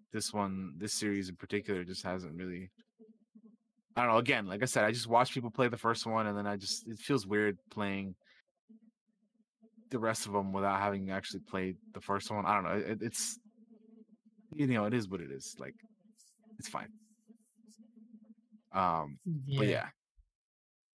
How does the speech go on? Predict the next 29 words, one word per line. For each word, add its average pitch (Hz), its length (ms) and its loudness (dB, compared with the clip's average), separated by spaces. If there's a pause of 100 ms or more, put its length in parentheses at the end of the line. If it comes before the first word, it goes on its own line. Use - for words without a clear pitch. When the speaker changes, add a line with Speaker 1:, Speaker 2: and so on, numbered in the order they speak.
(2250)
Speaker 1:
yeah. 220 340 4 (120)
Speaker 2:
<clears throat> - 1120 -20
All 170 200 10
right, 208 260 8 (180)
if 160 80 -2
that's 185 240 4
all 185 140 8
there 175 140 4
is 170 380 0
on 151 540 -2
that, 160 420 2
there's 160 260 0
a 156 100 2
few 254 260 4
things 214 400 8
over 180 180 4
here. 175 160 6
The 180 80 2
biggest 294 400 6
thing, 175 400 6
uh, 143 600 4
that 135 200 4
I 135 140 6
found 139 460 0
was 131 180 -4
that 131 220 -2
the, 131 380 2 (1000)
uh, 147 520 10
Call - 140 -4